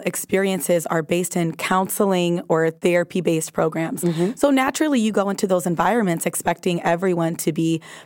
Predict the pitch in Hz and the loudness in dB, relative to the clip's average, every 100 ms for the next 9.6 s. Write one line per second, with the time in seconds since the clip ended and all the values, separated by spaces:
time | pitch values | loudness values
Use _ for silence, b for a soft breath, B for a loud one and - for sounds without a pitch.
0 | - 156 156 185 202 175 - 170 165 - | 0 2 2 2 2 0 -2 -4 -2 0
1 | 202 214 - 180 185 202 202 202 185 180 | 0 -2 0 2 4 2 2 2 0 -2
2 | - 170 165 175 208 208 226 175 208 180 | -4 -2 0 0 2 4 4 2 2 2
3 | - 180 185 180 175 180 175 - 175 185 | 2 0 2 0 0 0 -2 0 2 2
4 | 262 - B B - 262 - 220 202 208 | 0 -6 B B 0 0 2 0 2 2
5 | 185 170 196 202 190 180 190 190 160 160 | 2 2 0 0 0 2 2 0 0 2
6 | 160 175 180 185 185 180 185 185 185 190 | 2 2 2 2 0 0 0 2 0 0
7 | 190 160 - 233 175 170 - 190 190 170 | -2 -6 -2 2 4 2 0 -2 -2 0
8 | 185 208 - 208 196 - 185 185 170 190 | 2 0 0 -2 -2 -2 -2 -2 -4 -4
9 | - 185 180 165 165 | -2 -2 0 -2 -2